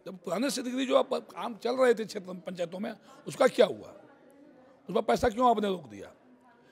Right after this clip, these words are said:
इनके जो झारखंड मिल्क फेडरेशन बने, बने हुए हैं, जो एनडीडीबी के सहयोग से यहाँ चल रहा है, झारखंड मिल्क फेडरेशन में इनकी मॉनिटरिंग नहीं है। आज यहाँ का जो हम, मैं अपने विधानसभा का मैं बता रहा हूँ, सारण में मैंने मंत्री रहते हुए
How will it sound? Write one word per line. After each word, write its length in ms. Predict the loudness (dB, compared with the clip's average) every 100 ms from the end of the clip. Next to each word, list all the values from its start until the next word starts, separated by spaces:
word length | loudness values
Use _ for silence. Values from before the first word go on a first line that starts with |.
| _ -8
इनके 240 | -6 -2 2
जो 120 | 2
झारखंड 340 | 2 0 0
मिल्क 160 | 0 -2
फेडरेशन 500 | -2 0 0 0 0
बने, 180 | 0 0
बने 280 | 0 -4
हुए 180 | -2 -2
हैं, 80 | -4
जो 80 | -4
एनडीडीबी 340 | -4 -6 -8
के 60 | -8
सहयोग 280 | -6 -6 -6
से 60 |
यहाँ 100 | -10
चल 180 | -8 -6
रहा 180 | -4 -6
है, 120 | -10 -18 -18 -12 -2
झारखंड 220 | 0 0
मिल्क 140 | 0
फेडरेशन 380 | 0 0 0 0
में 80 | 0
इनकी 120 | 2
मॉनिटरिंग 400 | 0 0 0 0
नहीं 180 | 2 0
है। 120 | -2 -8 -20 -20 -20 -20 -20 -20 -20 -18 -18 -18 -4 2
आज 180 | 4
यहाँ 180 | 4 4
का 140 | 4 6
जो 300 | 10 10 8
हम, 280 | 2 -6 -2
मैं 100 | 4
अपने 240 | 4 4
विधानसभा 340 | 2 2 4 2
का 100 | 2
मैं 120 | 0
बता 200 | 0 2
रहा 100 | 0
हूँ, 140 | -2 -12 _ _ _ _ -6
सारण 320 | 4 6 6
में 100 | 4
मैंने 220 | 2 2
मंत्री 300 | 2 0 4
रहते 200 | 4 6
हुए 220 | 6 6